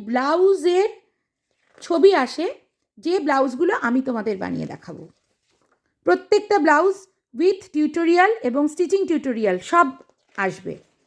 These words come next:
শুধু ফলো করো একটা একটা করে, যেরকম আসছে সেরকম দেখে যাও আর বানাও নিজেরা।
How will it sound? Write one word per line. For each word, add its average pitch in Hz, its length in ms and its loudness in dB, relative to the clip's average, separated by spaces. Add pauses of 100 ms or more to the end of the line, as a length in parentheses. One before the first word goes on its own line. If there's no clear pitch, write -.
(300)
শুধু 330 180 4
ফলো 311 340 2
করো 311 260 0
একটা 311 280 -2
একটা 302 220 -6
করে, 294 240 -2 (420)
যেরকম 262 300 2
আসছে 240 400 -2
সেরকম 262 360 0 (640)
দেখে 240 340 2
যাও 151 260 -4
আর 226 120 2
বানাও 240 360 2
নিজেরা। 170 340 -6